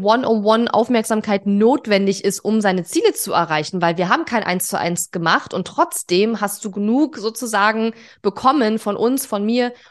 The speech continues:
um dein Ziel zu erreichen. Also ich glaube, manche Leute stellen sich vor, sie können nur super erfolgreich werden, wenn sie ganz viel Einzelaufmerksamkeit bekommen.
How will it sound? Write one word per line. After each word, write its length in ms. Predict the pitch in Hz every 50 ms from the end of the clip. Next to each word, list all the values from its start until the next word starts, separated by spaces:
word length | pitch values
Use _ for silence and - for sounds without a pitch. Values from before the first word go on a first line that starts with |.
| _ -
um 160 | - 247 269
dein 180 | 240 214 208 214
Ziel 180 | - 226 220
zu 140 | - - -
erreichen. 460 | - 170 175 208 233 240 - - 165
Also 100 | 160 160 165
ich 80 | -
glaube, 200 | - 202 196 202 202
manche 260 | 196 190 202 - 214
Leute 200 | 202 202 208 196
stellen 260 | - - 196 196 196
sich 140 | 190 196 -
vor, 140 | 208 202 196
sie 100 | 190 196
können 200 | - 214 196 202
nur 120 | 214 240
super 220 | 233 233 226 233 220
erfolgreich 500 | 202 - - 214 208 208 208 196 - -
werden, 180 | 208 202 202
wenn 120 | 196 190 185
sie 100 | 190 190
ganz 280 | - 202 214 247 -
viel 120 | - 240 -
Einzelaufmerksamkeit 1000 | - 214 277 - 269 196 180 180 - 185 175 165 - 180 170 - - 170 165 -
bekommen. 360 | - - - 185 175 190 233